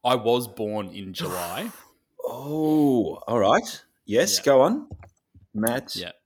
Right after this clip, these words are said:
Speaker 1: but my birthday was thirty something years ago.
Speaker 2: Yeah,
Speaker 1: Yeah.
Speaker 2: well,
Speaker 1: It's kind of past
Speaker 2: okay,
Speaker 1: now.
Speaker 2: yes. Well, July is coming up next month.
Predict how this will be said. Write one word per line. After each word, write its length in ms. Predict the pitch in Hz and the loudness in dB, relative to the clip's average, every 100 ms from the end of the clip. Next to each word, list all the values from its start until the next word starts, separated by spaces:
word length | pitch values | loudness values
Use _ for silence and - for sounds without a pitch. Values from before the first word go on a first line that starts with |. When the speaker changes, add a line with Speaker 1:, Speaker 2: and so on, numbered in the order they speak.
| _ _ _ _ _ _ | _ _ _ _ _ _
Speaker 1:
but 160 | 131 - | -6 -2
my 140 | 120 | -2
birthday 800 | 104 113 113 - 104 - 170 202 | 0 0 0 -2 -4 -2 -6 -6
was 320 | 110 104 95 - _ _ - | -6 -4 -4 -8 _ _ -6
thirty 240 | 110 107 | -4 -4
something 400 | - 107 95 95 | -6 -6 -8 -10
years 180 | 95 98 | -10 -10
ago. 300 | 101 90 67 - - | -10 -12 -14 -14 0
Speaker 2:
Yeah, 140 | 104 | 2
Speaker 1:
Yeah. 140 | 98 156 | 2 0
Speaker 2:
well, 140 | 151 - _ _ _ _ | -6 -10 _ _ _ _
Speaker 1:
It's 280 | - 104 - | -14 -10 -10
kind 260 | - - 101 | -10 -10 -10
of 60 | |
past 320 | - 101 101 - | -4 -2 0 0
Speaker 2:
okay, 180 | 95 | -4
Speaker 1:
now. 120 | 160 95 | -6 -4
Speaker 2:
yes. 400 | 113 104 - - _ - | -4 -2 -4 -6 _ -10
Well, 240 | 123 120 - | -4 -4 -6
July 460 | 104 113 110 107 98 | -4 0 2 2 0
is 280 | 92 95 - | -2 -4 -4
coming 380 | - 113 104 95 | -4 -4 -2 -4
up 160 | 87 | -6
next 300 | 95 95 - | -8 -8 -6
month. 500 | 98 87 117 - - | -6 -6 -8 -12 -20